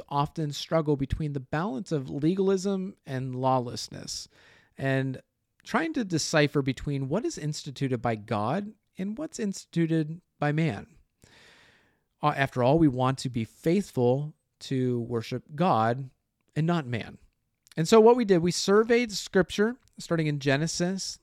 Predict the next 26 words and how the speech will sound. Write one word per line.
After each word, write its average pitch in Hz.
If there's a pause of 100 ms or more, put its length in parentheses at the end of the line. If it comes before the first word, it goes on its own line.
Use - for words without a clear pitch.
leading 143
to 127
Exodus, 151
to 110 (120)
Deuteronomy, 151
jumping 127
over 113
to -
the 110
New 143
Covenant, 147 (380)
um, 113
in 117
the 107
Gospels, 170 (720)
where 123
Jesus 135
is 113
the 117
Lord 131
of 135
the -
Sabbath, 139
and 110 (180)
Hebrews 139
reinforced 131